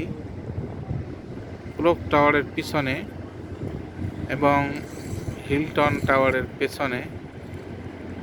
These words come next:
হিজরা রোড, ইব্রাহিম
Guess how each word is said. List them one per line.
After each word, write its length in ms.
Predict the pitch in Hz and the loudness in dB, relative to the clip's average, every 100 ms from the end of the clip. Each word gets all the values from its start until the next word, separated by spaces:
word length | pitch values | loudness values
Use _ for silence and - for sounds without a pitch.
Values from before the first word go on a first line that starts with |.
| - - - - - - - - - | -8 -8 -8 -8 -8 -8 -8 -6 -2
হিজরা 360 | 135 143 160 160 | 0 2 6 8
রোড, 200 | 151 160 - - - - - - - - 147 | 8 4 2 -6 -8 -6 -6 -6 -8 -2 0
ইব্রাহিম 320 | 139 147 | 4 4